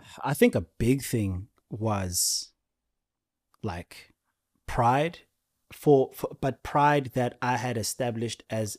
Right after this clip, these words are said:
a way to protect myself. So,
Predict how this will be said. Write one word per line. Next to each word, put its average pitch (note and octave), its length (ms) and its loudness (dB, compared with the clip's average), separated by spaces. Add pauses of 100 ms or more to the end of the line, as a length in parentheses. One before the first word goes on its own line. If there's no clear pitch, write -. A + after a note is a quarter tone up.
a G#2+ 340 -4 (1080)
way B2+ 240 6
to A#2+ 140 -8
protect - 360 -4
myself. G2+ 400 -6
So, A#2 420 0